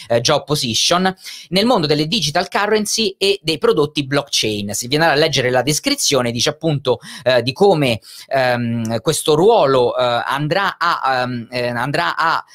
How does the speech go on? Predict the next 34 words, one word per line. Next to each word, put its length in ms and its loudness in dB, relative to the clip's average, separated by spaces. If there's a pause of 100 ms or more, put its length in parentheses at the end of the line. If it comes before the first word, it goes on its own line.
(160)
eh, 220 -2
creare 760 0
progetti 600 -4
nella 220 0
blockchain, 680 -2
distributed 640 -6
ledger, 520 0 (200)
central 460 -2
bank 260 -2
digital 480 -4
currencies 720 -2
e 60 -2
nelle 180 -2
cryptocurrencies 1120 -2
per, 200 2
eh, 240 4
vabbè, 220 2
creare 460 0
dei 400 0 (180)
use 260 0
cases, 420 2
bla 200 0
bla 120 -2
bla. 100 0
Adesso 200 -2
senza 260 -4
stare, 500 0
stare 360 -2
qua, 200 0 (400)
questa 300 -2
è 40 -2
un 60 -6
po' 140 0
l'esperienza, 920 -2